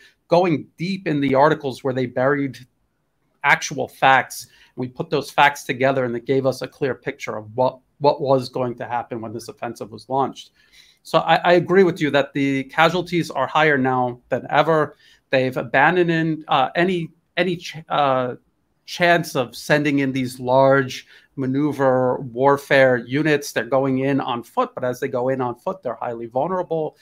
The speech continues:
and they're dying in large numbers. And this is something that I, I guess in their mind, they thought, "Well, we have manpower to spare. We can just keep sending them in on the ground. When they die, it's not as embarrassing and no one really sees it to the extent of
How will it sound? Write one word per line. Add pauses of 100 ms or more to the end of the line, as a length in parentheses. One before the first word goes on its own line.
(220)
and
they're
dying
in
large
numbers.
And
this
is
something
that
I, (180)
I
guess
in
their
mind,
they
thought,
"Well,
we
have (280)
manpower
to
spare.
We
can
just
keep
sending
them
in
on
the
ground. (320)
When
they
die,
it's
not
as
embarrassing (380)
and
no
one
really
sees
it
to
the
extent
of